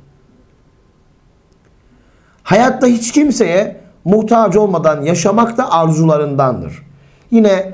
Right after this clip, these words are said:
her, e, hayatın her gizemini böyle araştırmayı severler. Efendim kimseye muhtaç olmadan yaşamak dediğim gibi bunların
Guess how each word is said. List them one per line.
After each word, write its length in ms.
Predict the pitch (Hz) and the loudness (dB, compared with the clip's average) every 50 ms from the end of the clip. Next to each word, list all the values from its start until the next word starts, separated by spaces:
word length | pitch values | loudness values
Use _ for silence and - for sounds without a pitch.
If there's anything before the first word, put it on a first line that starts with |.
| - - - | -18 -18 -6
her, 280 | - 196 220 233 233 226 | -2 0 2 2 2 0
e, 80 | 208 - - - - - _ _ _ 50 50 50 50 50 50 52 55 53 50 50 50 50 | -2 -4 -8 -20 -20 -20 _ _ _ -20 -20 -20 -20 -20 -20 -18 -18 -18 -18 -20 -18 -16
hayatın 640 | - - - 170 175 196 196 190 190 185 - 208 202 | -16 -10 -4 -2 0 0 0 0 -2 -2 -4 -4 -2
her 180 | 196 202 220 220 | -2 -2 -2 -2
gizemini 720 | 185 156 160 175 160 165 190 175 175 165 165 175 180 165 - | 0 0 0 0 0 0 0 0 0 -2 -2 -2 -4 -2 -2
böyle 140 | 160 165 165 | -2 0 0
araştırmayı 1000 | 151 160 165 170 170 170 - - 170 165 160 160 160 160 160 160 165 160 - - - - - - | 0 0 0 -2 -2 -6 -6 -6 -4 -2 0 0 0 0 0 0 0 -2 -6 -10 -18 -20 -20 -16
severler. 800 | - - - 156 135 135 135 127 127 131 156 175 214 220 - - - - - - - | -10 -4 -2 0 0 2 0 0 0 0 -2 -2 -2 -4 -8 -16 -20 -20 -20 -12 -8
Efendim 320 | - 147 139 160 160 160 160 | -6 -2 -2 0 -2 -2 -2
kimseye 640 | - 226 226 220 - - 175 175 190 196 202 196 - - - - | 0 2 2 2 2 0 0 2 2 0 0 -4 -10 -16 -12 -4
muhtaç 500 | - 180 180 165 165 190 180 180 170 165 | -2 -2 0 0 0 0 0 0 0 0
olmadan 340 | 180 170 160 151 139 147 147 | 0 0 0 -2 -2 0 -2
yaşamak 640 | 143 156 180 185 185 - 156 147 175 196 - - - - - - - - | 0 0 0 0 0 -2 -2 -2 -2 -2 -4 -6 -12 -18 -20 -8 -4 -2
dediğim 280 | 180 185 180 170 147 | 0 2 0 0 0
gibi 180 | 135 139 139 147 | 0 -2 0 0
bunların 460 | 170 180 175 156 160 185 214 233 - | 0 0 2 0 0 0 0 -2 -4